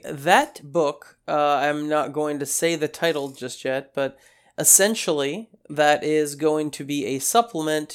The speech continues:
to exactly what you said. No particular game is it designed for. Certainly not. I don't know what game I would even make that for.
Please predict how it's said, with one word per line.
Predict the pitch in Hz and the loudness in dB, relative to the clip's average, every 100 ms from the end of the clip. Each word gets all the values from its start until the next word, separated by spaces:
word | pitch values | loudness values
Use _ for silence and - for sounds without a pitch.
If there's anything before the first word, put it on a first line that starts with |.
| - | -6
to | 175 160 | -2 0
exactly | 139 143 156 175 180 175 | 0 6 6 6 0 -2
what | 156 147 - | 0 -2 -2
you | 139 143 143 | -4 -6 -4
said. | - 139 131 131 131 - _ _ - | -2 0 2 0 -6 -16 _ _ -8
No | 170 214 311 320 | 2 4 4 2
particular | - 269 - - 233 226 - 175 147 143 139 | 0 -2 -2 -6 -8 -6 -2 0 2 2 0
game | 147 147 143 139 139 170 196 - _ | -2 0 0 0 -4 -6 -12 -18 _
is | 147 143 | -4 -4
it | 143 139 - | -4 -6 -8
designed | 143 139 139 135 135 | -6 -2 0 0 -4
for. | - 139 135 147 | -6 -4 -2 -4
Certainly | 170 - - 285 180 151 135 | -4 0 4 4 2 -4 -4
not. | 117 110 - | -6 -8 -8
I | - 147 160 | 0 4 4
don't | 165 156 | 4 0
know | 151 | -2
what | 147 147 139 | 0 -2 -2
game | 147 147 143 | -2 0 0
I | |
would | 143 139 | -2 -4
even | 139 143 139 | -6 -4 0
make | 165 165 | 0 2
that | 143 135 | 0 0
for. | - 120 - | -6 -10 -10